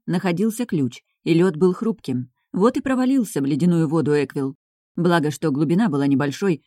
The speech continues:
по грудь мальчику, и подводного течения не было, что могло затянуть его под лед. Мальчишки сильно перепугались и не стали рассказывать родителям об этом. Эквилл незаметно пробрался в дом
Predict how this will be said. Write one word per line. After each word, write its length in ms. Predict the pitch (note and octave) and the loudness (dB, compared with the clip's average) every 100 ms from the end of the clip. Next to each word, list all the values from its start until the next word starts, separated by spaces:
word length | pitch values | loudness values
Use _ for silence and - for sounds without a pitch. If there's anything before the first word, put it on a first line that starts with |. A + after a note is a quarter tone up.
| _ | _
по 100 | - | -4
грудь 280 | G3+ F3+ C3+ | 0 0 0
мальчику, 500 | D3 C3 - - C3+ _ _ | -2 -2 -4 -8 -10 _ _
и 120 | F3+ | -2
подводного 500 | F#3 D3 F#3 D#3+ D#3+ | 0 0 0 0 0
течения 440 | F#3+ F#3 F#3 C#3 C#3+ | -4 -4 -2 0 0
не 120 | C#3+ | 0
было, 240 | C3+ C3+ | -2 -6
что 220 | D#3 - E3 | -10 -4 0
могло 240 | C#3 D3+ | 0 0
затянуть 440 | C#3+ D#3+ D#3+ C#3 | -2 -4 -2 -2
его 180 | D3 C#3 | -2 -4
под 160 | C#3 C3+ | -4 -4
лед. 260 | C#3 B2+ _ _ _ _ _ _ | -4 -6 _ _ _ _ _ _
Мальчишки 440 | F3+ E3+ G3+ F#3+ F#3 | -2 0 -2 -2 -2
сильно 300 | - E3 C#3 | 0 0 0
перепугались 640 | B2+ D3 D3+ F3+ D#3+ - _ | 0 -2 -2 0 -2 -6 _
и 120 | F#3 | 0
не 100 | F3+ | 0
стали 300 | E3+ G3+ D3+ | -2 -4 -4
рассказывать 560 | C3 C3+ C#3+ B2+ C3 D3 | -4 -6 -8 -6 -4 -4
родителям 520 | C#3+ C#3+ C#3+ C#3 C#3 | -4 -4 -4 -2 -2
об 140 | C#3 | -4
этом. 320 | C#3 C3+ C#3+ F3+ _ _ _ _ _ _ _ | -6 -6 -8 -12 _ _ _ _ _ _ _
Эквилл 360 | G#3 G#3+ G#3 G3 | -2 2 4 4
незаметно 600 | F#3+ F3 F#3 F#3 E3+ E3+ | 4 2 2 2 0 0
пробрался 520 | D#3+ D#3+ D#3+ D3+ D#3 | 0 0 -2 -2 -4
в 60 | D3 | -2
дом 300 | F#3+ F#3 | -2 -2